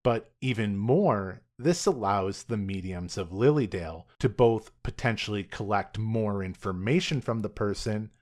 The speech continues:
quite possibly even from the spiritualist counselor they see, to conjure up a message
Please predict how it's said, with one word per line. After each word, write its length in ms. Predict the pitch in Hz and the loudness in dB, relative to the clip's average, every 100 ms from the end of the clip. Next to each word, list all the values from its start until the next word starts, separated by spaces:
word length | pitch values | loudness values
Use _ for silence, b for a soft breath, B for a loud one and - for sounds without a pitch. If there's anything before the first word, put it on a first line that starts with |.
| - | -2
quite 300 | - 151 143 | 6 6 6
possibly 540 | 135 123 - 113 123 120 | 4 4 2 -2 -2 -2
even 300 | 120 110 104 | -4 -4 -4
from 240 | 117 107 | -2 -2
the 80 | 110 | -4
spiritualist 960 | - - 117 98 90 104 92 90 - | -6 -4 -2 -2 -4 -8 -8 -8 -8
counselor 440 | - 113 104 107 95 | -4 -4 -2 -4 -4
they 200 | 95 80 | -4 -6
see, 560 | - 196 196 104 104 - _ - | -4 -2 0 -2 -6 -14 _ -6
to 80 | |
conjure 460 | 147 - 110 101 101 | -2 0 0 0 0
up 200 | 98 - | -2 -2
a 80 | 110 | -4
message 800 | 104 101 92 - 101 87 - | -2 -2 -4 -4 -4 -4 -8